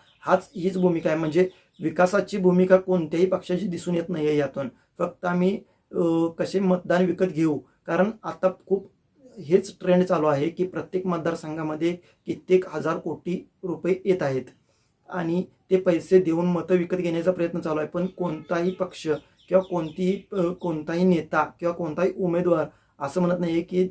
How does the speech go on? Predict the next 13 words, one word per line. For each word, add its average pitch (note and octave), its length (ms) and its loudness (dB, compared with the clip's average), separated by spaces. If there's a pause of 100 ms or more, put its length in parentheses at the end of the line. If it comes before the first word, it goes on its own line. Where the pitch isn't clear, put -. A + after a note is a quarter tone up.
(100)
एका E3+ 300 -4
घरात D#3 220 0
दिव्यांग D#3+ 440 -4
आहेत D#3+ 140 -4
आणि F3+ 140 -2
त्याला D#3+ 180 -2
एक E3+ 120 -4 (840)
अमुक F3 300 -2
एक F#3 160 0
रक्कम F3 340 -2
द्यावी E3 280 4
आणि F3 260 0
त्याला E3+ 300 0